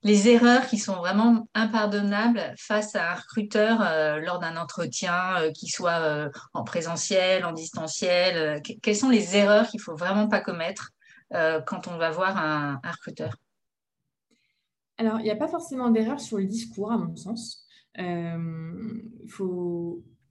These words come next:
Speaker 2: faut être professionnel. Ça, par contre, c'est quand même important. C'est, euh, vraiment très important, c'est sur la forme. Voilà, donc, faut rester professionnel
Speaker 1: Ouais.
Speaker 2: dans son langage, euh, même si ça peut être détendu, euh, ça, c'est important. Euh, faut être préparé.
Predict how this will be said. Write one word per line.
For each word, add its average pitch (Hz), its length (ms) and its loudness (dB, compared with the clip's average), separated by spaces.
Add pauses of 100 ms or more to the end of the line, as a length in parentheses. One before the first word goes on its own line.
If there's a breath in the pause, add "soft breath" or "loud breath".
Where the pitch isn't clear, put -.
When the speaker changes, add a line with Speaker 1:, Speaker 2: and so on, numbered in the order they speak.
(280)
Speaker 2:
faut - 160 -10
être 190 140 -4
professionnel. 226 800 -4
Ça, 208 100 -12
par 180 160 -12
contre, 196 160 -6
c'est 185 100 -10
quand 180 100 -8
même 180 80 -8
important. 185 380 -6
C'est, 196 300 -6
euh, 170 420 -6 (120)
vraiment 190 180 -4
très 220 160 -6
important, 202 260 -2
c'est 226 100 -2
sur 202 100 -6
la 185 100 -6
forme. 175 440 -6
Voilà, 170 180 -8
donc, 160 120 -12
faut 185 100 -10
rester 190 200 -6
professionnel 196 400 -2
Speaker 1:
Ouais. 190 60 0
Speaker 2:
dans 185 80 -4
son 180 160 -10 (100)
langage, 208 320 2 (560 loud breath)
euh, 175 100 -2
même 180 160 2
si 190 100 -6
ça 185 140 -6
peut 185 120 -4
être 180 80 -4
détendu, 185 500 -2
euh, 190 80 0 (580)
ça, 196 120 -10
c'est 185 140 -8
important. 185 580 -2 (400 loud breath)
Euh, 180 160 -6
faut - 100 -8
être 190 120 -4
préparé. 214 680 -2